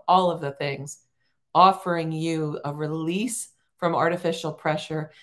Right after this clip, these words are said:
the f-, pulsing in the natural momentum of the infinite supply of the universe,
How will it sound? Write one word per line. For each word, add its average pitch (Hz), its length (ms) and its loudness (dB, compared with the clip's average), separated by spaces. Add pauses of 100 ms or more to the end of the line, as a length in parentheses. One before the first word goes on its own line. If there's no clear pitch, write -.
(220)
the 143 140 2
f-, - 200 -16 (120)
pulsing 214 560 2
in 156 100 0
the 156 80 -2
natural 165 440 -2
momentum 156 540 -2
of 147 120 -8
the - 80 -8
infinite 156 520 -4
supply 151 400 -2
of 143 100 -6
the 151 80 -4
universe, 160 640 -6